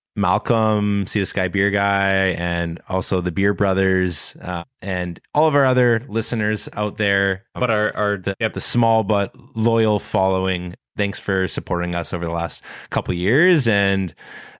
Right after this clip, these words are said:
Speaker 1: yeah, we'll have some, some cool stuff coming in twenty twenty-three. We obviously gotta get out to the Barley Merchant. We've got a couple other episodes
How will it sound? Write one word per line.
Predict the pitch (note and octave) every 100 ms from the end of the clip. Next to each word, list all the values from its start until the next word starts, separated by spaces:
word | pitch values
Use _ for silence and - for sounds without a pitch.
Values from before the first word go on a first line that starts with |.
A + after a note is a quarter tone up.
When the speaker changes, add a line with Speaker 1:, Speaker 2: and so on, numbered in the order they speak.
| _ _ F#2+ -
Speaker 1:
yeah, | D3+ A#2+
we'll | G2 G#2+
have | A#2
some, | - A2+ G#2
some | - G2+ F#2 -
cool | A2
stuff | G2+ G2 -
coming | - F#2 F#2+
in | F#2 F2 E2+
twenty | F#2+ F2
twenty-three. | F#2+ F2 E2 F#2+ G2 G2 F2+ _ _ -
We | F2
obviously | F2 E2+ -
gotta | E2
get | E2+ E2+
out | -
to |
the | D#2+
Barley | E2+ E2+ F2
Merchant. | E2+ E2+ - E2+ E2+ D#2+ - -
We've | E2+
got | E2+
a | F2
couple | F#2 - F2
other | F2 F2+ F2 - - - - - _ A#2+
episodes | A#2+ B2+ - A#2+ A#2+ A2+ G#2